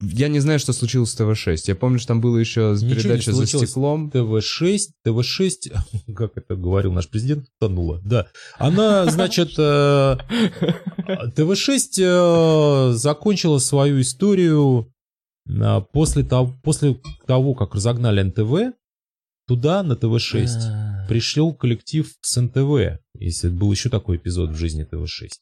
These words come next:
Speaker 2: Там поменялись, по-моему, владельцы в тот момент. И это был, по-моему, последний,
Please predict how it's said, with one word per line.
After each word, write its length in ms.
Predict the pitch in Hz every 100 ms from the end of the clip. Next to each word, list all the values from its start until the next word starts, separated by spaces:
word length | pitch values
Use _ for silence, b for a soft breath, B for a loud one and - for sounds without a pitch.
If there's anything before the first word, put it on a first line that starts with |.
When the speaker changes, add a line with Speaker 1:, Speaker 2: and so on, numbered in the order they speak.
| _ -
Speaker 2:
Там 180 | 120
поменялись, 340 | 107 110 113 98
по-моему, 220 | 95 90
владельцы 420 | 98 127 196 -
в 20 | -
тот 120 | 127
момент. 380 | 127 123 113 107 _ _ _
И 60 | 123
это 160 | 170 165
был, 160 | 143
по-моему, 240 | 131 127 123
последний, 800 | 123 - 127 107 98 95 90